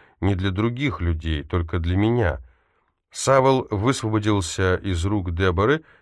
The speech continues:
и взял альбом. Открыл его с конца. Удивительно, но в нем еще оставались чистые страницы. Савол медленно пролистал альбом назад, добрался до последней заполненной страницы.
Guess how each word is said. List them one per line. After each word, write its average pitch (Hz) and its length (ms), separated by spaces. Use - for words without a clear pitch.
и 82 300
взял 113 500
альбом. 90 640
Открыл 113 500
его 98 340
с 107 80
конца. 95 600
Удивительно, 90 640
но 113 140
в 104 80
нем 117 180
еще 110 400
оставались 110 520
чистые 110 440
страницы. 90 800
Савол 90 420
медленно 85 580
пролистал 92 680
альбом 82 400
назад, 82 460
добрался 92 640
до 98 140
последней 110 800
заполненной 98 840
страницы. 95 840